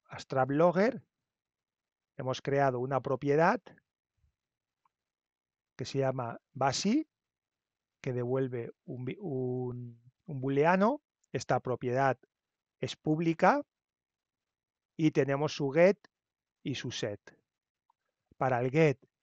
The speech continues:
cogemos la variable que hay entre var y en var de la definición del F B abstract logger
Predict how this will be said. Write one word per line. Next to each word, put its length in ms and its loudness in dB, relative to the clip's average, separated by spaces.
cogemos 480 -4
la 100 0
variable 540 0
que 160 -6
hay 160 0
entre 240 -6
var 180 -2
y 80 -2
en 160 -4
var 220 0
de 80 -6
la 100 -4
definición 640 -6
del 160 -4
F 240 -4
B 300 0
abstract 420 -4
logger 540 0